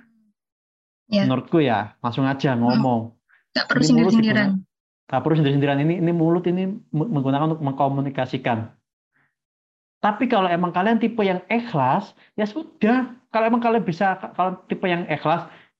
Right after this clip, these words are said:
Speaker 2: itu malah lebih en-, enteng gitu loh. Sing wis, ya wis. Lebih enteng kalau emang kalian niatnya mau nolong, ya sudah nolong. Untuk urusan dia manfaatkan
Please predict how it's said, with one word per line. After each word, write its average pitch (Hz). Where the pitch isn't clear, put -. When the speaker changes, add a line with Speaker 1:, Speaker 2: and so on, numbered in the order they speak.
Speaker 2:
itu 247
malah 247
lebih 233
en-, 220
enteng 233
gitu 190
loh. 131
Sing 202
wis, 262
ya 143
wis. 170
Lebih 202
enteng 196
kalau -
emang 175
kalian 165
niatnya 160
mau 143
nolong, 131
ya 123
sudah 220
nolong. 220
Untuk 175
urusan 160
dia 143
manfaatkan 127